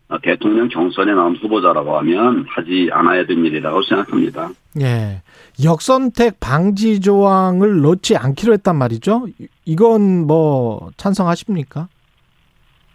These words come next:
Speaker 1: 그, <clears throat> 기본적으로 우리 당의 후보를 뽑는데
Speaker 2: 예.
Speaker 1: 우리 당에 대해서 뭐 반대하는, 전략적으로 반대하는 그런 분들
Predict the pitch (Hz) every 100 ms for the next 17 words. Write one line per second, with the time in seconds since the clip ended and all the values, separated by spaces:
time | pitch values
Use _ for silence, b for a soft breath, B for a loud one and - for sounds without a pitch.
0 | _ _ _ _ _ _ _ _ _ _
1 | _ 123 131 135 - 127 127 - 117 131
2 | 131 135 170 131 147 139 90 107 120 117
3 | 113 110 107 117 110 95 90 90 78 90
4 | 95 165 143 127 104 85 _ _ _ -
5 | 113 123 98 110 107 107 98 90 - 113
6 | 117 113 _ _ _ _ _ - 95 -
7 | 95 113 113 95 82 98 110 107 120 117
8 | 67 95 98 110 113 101 101 92 95 90
9 | 98 92 87 80